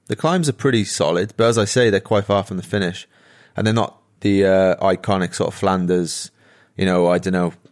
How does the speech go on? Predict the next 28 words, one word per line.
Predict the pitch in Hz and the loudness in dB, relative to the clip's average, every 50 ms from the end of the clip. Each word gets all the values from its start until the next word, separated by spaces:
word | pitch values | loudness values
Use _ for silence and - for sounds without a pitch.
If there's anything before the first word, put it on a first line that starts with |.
| _ | _
When | - 110 107 | -4 -2 -2
you | 101 | 0
think | 104 107 95 | 0 -2 -4
of | 90 | -2
Flanders, | - 101 95 92 90 85 95 87 | -2 0 0 0 0 -2 -2 -4
you | 90 87 | -4 -6
think | - 101 92 87 - | -6 -6 -8 -4 -4
of, | 95 90 78 - | -4 -4 -2 0
um, | 90 87 87 85 85 85 82 80 78 - _ _ _ _ - | 0 0 0 0 -2 -4 -6 -8 -10 -14 _ _ _ _ -4
Patersburg | 127 117 - - 110 98 - - 107 107 107 107 107 104 101 - 98 | -4 -4 -2 -2 -4 -4 -2 0 2 2 4 4 4 2 2 0 0
and | 92 90 90 87 90 90 85 - _ _ _ _ | -2 -2 -2 -2 -4 -6 -8 -10 _ _ _ _
Koppenberg, | - 98 - - 98 92 85 101 101 98 98 98 95 92 87 - - - - _ _ _ _ _ _ _ _ _ - - - | -4 -4 -4 -2 -4 -2 2 2 4 4 4 4 2 2 0 -4 -12 -20 -20 _ _ _ _ _ _ _ _ _ -20 -18 -8
Quaremont, | - 113 101 104 110 104 101 101 101 101 101 - - _ _ _ _ - | -4 0 2 2 2 2 2 2 0 0 0 -2 -4 _ _ _ _ -20
Bosberg, | 107 - 117 113 110 92 - - 117 113 110 110 | -4 0 0 0 0 -2 -2 0 2 2 4 4
all | 120 120 | 4 4
those | 117 117 113 107 | 4 2 2 2
type | - 107 90 - | 0 0 0 0
of | - | -2
things, | - 95 92 87 90 | -2 -2 -2 0 0
you | 92 | 0
know, | 95 101 107 | 0 2 2
the, | 104 107 101 | 2 0 -2
the | - - 107 101 | 0 0 0 -2
big | 85 - _ _ _ 107 98 85 - | -2 -4 _ _ _ -2 -2 -2 -2
famous | - - 101 95 95 90 90 87 - | -2 0 0 0 2 0 -2 -4 -6
cobbled | - - 92 87 90 85 | -4 -4 -2 -2 0 -2
ones. | 87 87 87 85 92 | -2 -2 -2 -2 -2
And | 92 87 | -2 -4